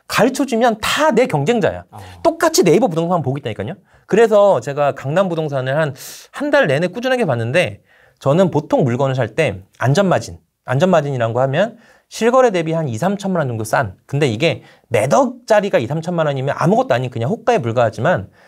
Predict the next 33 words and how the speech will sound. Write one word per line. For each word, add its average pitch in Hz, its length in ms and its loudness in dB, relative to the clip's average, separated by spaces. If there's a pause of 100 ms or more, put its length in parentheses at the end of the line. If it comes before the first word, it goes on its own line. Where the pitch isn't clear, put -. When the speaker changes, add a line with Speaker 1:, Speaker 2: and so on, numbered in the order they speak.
(140)
Speaker 1:
제가 139 240 2
사는 262 200 2
물건들이 127 420 -2
한 131 140 -2
일억 226 200 2
오천에서 131 380 -6
이억이거든요. 107 500 -2 (160)
Speaker 2:
음. 123 60 -10
Speaker 1:
그러니까 92 320 -2
저는 160 180 4
제일 170 240 2
좋아하는 131 380 0
물건 123 220 -6
스타일이 120 520 -4 (320)
일억 214 260 2
오천에 165 340 0
사서 160 380 2
이억에 160 300 2
올리는. 104 400 -4
전 160 160 -2
딱 - 180 0
오천 - 200 0
떼기만 131 280 -2
하는 170 140 -4
거예요. 95 180 -6 (460)
일억에 220 320 2
사면 196 340 2
일억 240 200 2
오천. 120 320 -6 (560)
여기서만 156 380 2
또 131 80 -16
파는 185 200 -2
거죠. 98 220 -4